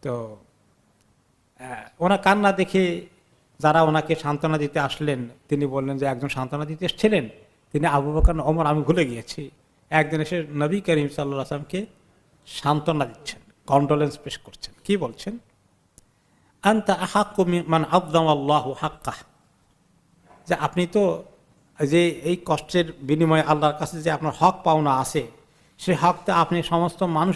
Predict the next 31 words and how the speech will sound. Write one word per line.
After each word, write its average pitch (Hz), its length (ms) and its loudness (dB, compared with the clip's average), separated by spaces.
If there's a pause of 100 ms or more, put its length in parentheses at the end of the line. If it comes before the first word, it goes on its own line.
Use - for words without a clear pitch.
যা 175 160 4
না 175 160 4
পাবে 160 240 2
তার 160 140 0
চেয়ে 165 160 0
অনেক 165 160 -2
বেশি 190 180 0
পাওয়ার 175 220 2
কথা। - 280 -16 (720)
ইয়া 160 160 6
রাসূলুল্লাহ, 165 440 2
আপনার 160 280 -2
জন্য 165 300 -2
যে 160 300 0 (280)
এই 147 200 -4
আপনার 151 240 -6
সন্তান 151 360 -2
চলে 151 260 2
গিয়েছে, 156 360 -2
এর 151 180 2
বিনিময়ে 151 520 2 (400)
সন্তান 143 360 0
চলে 147 280 2
গেলে 147 220 4
যে 143 120 2
মানুষের 139 440 0
কত 139 160 2
বড় 143 260 2
পুরস্কার 151 360 -2
সবর 143 280 2
করলে, 139 360 0